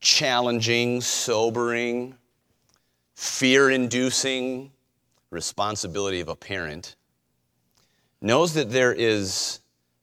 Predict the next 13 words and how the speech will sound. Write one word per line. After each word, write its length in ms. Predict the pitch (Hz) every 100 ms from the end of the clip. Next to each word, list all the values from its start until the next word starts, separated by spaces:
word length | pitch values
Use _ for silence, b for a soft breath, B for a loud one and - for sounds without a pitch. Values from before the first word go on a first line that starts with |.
| _
a 120 | 95
very 300 | 90 123 156
good 300 | 117 117 131
kind 360 | - 113 113 101
of 80 | 85
fear 540 | - 107 101 131 175 _ _ _ _ _ _ _ _ _ _ _ _ _ _ _ _ _
and 100 | 120
a 60 | 110
very 320 | 101 120 143
bad 400 | 123 107 113 120
kind 320 | - 90 82
of 80 | 73
fear. 520 | - - 76 78 -